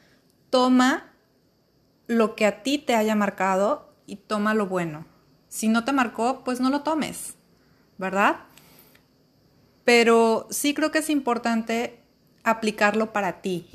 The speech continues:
no decir, "Ay, es que mi amiga, uy, no, entonces mi amiga está súper mal". No, es muy importante acompañar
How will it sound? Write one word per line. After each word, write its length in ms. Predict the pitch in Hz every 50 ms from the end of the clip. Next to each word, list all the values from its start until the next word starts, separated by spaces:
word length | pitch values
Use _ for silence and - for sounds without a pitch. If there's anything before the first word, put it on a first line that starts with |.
| - -
no 140 | 196 196 190
decir, 360 | 185 202 196 - 190 - - -
"Ay, 300 | - 180 175 190 240 240
es 140 | 233 233 -
que 80 | 262 262
mi 80 | 277
amiga, 460 | 240 220 220 208 - 196 208 247 370 - _ _ _ - 269 285 294 294 294 277 254 - _ -
uy, 180 | 180 214 269
no, 120 | 262 240 240
entonces 420 | 220 196 202 214 - 240 - -
mi 100 | 185 185
amiga 220 | 175 175 180 190 226
está 160 | - 240 226
súper 320 | - 262 254 - 196 185
mal". 280 | 185 185 180 160 160 - - - - - - -
No, 440 | 214 226 233 220 208 202 - - - _ _
es 200 | - 240 254 254
muy 320 | 269 262 269 285 302 311 302
importante 720 | 294 285 254 220 202 202 214 208 202 202 - 226 233 - - -
acompañar 880 | 196 190 - 208 202 196 - 196 190 190 190 196 202 214 220 220 -